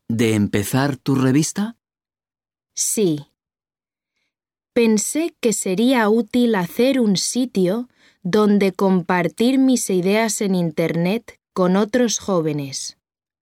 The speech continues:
Speaker 1: ¿Y tuviste ayuda?
Speaker 2: Mis amigos son muy buenos con la tecnología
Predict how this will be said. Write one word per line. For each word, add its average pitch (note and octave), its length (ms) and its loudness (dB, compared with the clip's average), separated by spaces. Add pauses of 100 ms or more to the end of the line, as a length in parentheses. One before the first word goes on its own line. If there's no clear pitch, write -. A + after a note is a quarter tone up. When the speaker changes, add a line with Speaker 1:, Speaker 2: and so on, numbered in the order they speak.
(160)
Speaker 1:
¿Y F#2+ 440 -2 (300)
tuviste A#2 520 0
ayuda? A2 500 0 (1500)
Speaker 2:
Mis G#3+ 400 2
amigos B3+ 600 2
son A#3+ 340 0
muy A#3 240 4
buenos G#3+ 540 0
con G3 260 0
la F3+ 120 0
tecnología E3+ 1080 -2